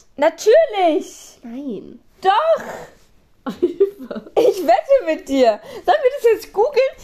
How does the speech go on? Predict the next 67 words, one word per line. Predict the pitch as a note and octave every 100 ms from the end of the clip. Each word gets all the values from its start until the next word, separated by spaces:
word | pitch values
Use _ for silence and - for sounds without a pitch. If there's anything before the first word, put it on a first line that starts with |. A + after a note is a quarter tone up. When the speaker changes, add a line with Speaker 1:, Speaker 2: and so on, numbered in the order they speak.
| -
Speaker 1:
Ich | D4 -
google | F#4 F#4 D#4
das | B3+ -
jetzt. | G3+ G#3 - - -
Und | D4 C4 A#3
wir | C4+
reden | D4 C#4+
jetzt | B3+
nicht | A#3+ C#4+
mehr | A3
darüber, | A3+ A3+ A#3 A3+
weil | A3 A3 A3
so | A3
Anti-Sein | G#3 A#3 - G#3+ G#3+
ist | A3
wirklich | G#3+ G#3+
scheiße. | G#3+ G3+ G#3
Es | G#3
tut | - A#3
uns | A3+
sehr | A3
leid, | G#3+ G#3+
dass | B3
wir | G3
das | G#3+
jetzt | G#3+ A3+
machen | B3+ G3+
mussten, | F#3+ - G#3+
aber, | G3 F#3
Speaker 2:
Erzählst | A3+ - G3 A#3+
Speaker 1:
ähm, | A#3+
Speaker 2:
du |
das | A#3+
jetzt | A3+ -
nicht? | C4 - _ _ -
Speaker 1:
Nein, | A3 G#3
ich | G#3
Speaker 2:
Das | A3+
Speaker 1:
erzähl | A3+
Speaker 2:
ist | A#3+
Speaker 1:
das | -
Speaker 2:
voll | B3
Speaker 1:
nicht. | G3+ A#3+
Speaker 2:
scheiße. | D4 G4 - F3 - _ _ _ _ _ _ _ _ _ _ _
Speaker 1:
Ich |
gucke | E4+ D4
jetzt | A#3+
erstmal, | B3+ D#4 A3
ob | G#3+
es | -
das | G#3+
Speaker 2:
Das | A#3+
ist | C#4
Speaker 1:
gibt. | C#4+ C4+
Speaker 2:
nicht | D#4+ E4 -
gruselig. | C#4 D#4+ D4 G#3 F#3+ C4
Ich | -
kann's | E4 D#4
auch | - -
erzählen. | G3 - G#3+ F#3+ A#3
Speaker 1:
Ja |
gut, | A#3 C#4
dann | B3
erzähl | A#3 - _ C#4+ A3+
du | A#3 A#3+
es. |
Speaker 2:
Also, | B3+